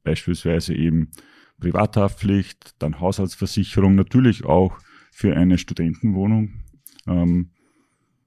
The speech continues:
Schutzengelwohnen, das sind so Assistenzleistungen, wenn man sich aussperrt, das wird auch zunehmend wichtiger.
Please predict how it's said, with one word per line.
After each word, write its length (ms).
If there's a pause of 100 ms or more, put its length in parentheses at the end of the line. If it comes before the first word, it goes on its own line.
(120)
Schutzengelwohnen, 1120
das 160
sind 180
so 140
Assistenzleistungen, 1080
wenn 140
man 80
sich 200
aussperrt, 760
das 140
wird 320
auch 180
zunehmend 560
wichtiger. 580